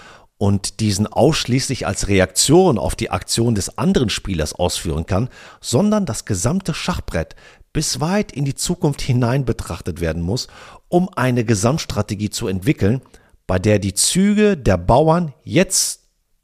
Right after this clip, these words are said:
sozusagen nutzt, um die Züge der mächtigeren Figuren zu einem späteren Zeitpunkt vorzubereiten. Mit dem Weitblick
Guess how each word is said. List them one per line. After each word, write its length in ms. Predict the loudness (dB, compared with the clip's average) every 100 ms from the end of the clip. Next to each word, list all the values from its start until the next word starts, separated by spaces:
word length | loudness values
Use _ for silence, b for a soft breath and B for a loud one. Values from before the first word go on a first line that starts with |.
| -12
sozusagen 680 | -10 -6 -2 0 0 2
nutzt, 340 | 4 4 0 -12 B B B
um 180 | -4 -2
die 140 | 0
Züge 420 | -2 -2 0 2
der 140 | 2 2
mächtigeren 760 | 2 2 0 -2 0 0 -2
Figuren 500 | -4 -4 -2 -2 -2 B B B
zu 220 | -12 -8
einem 240 | -6 -6
späteren 560 | -6 -4 -2 -2 -2 -2
Zeitpunkt 440 | -2 -4 -2 -6
vorzubereiten. 800 | -2 -2 -2 -6 -6 -6 -8 -12 -20 -20 -20 -20 -20 -8
Mit 180 | -4 0
dem 180 | 2 4
Weitblick 600 | 2 2 2 2 0